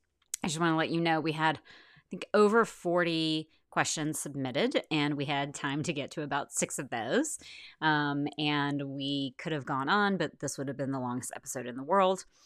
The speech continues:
So we tried to hit the ones that were sort of, um, made sense for the most people at this time. And then we were also able to combine a few questions because they were similar enough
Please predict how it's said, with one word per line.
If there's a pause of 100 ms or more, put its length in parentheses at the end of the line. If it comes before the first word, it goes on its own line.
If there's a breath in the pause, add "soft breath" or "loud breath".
(160 loud breath)
So
we
tried
to
hit
the
ones
that
were
sort
of, (100)
um, (500 loud breath)
made
sense
for
the
most
people
at
this
time.
And
then
we
were
also
able
to
combine
a
few
questions
because
they
were
similar (100)
enough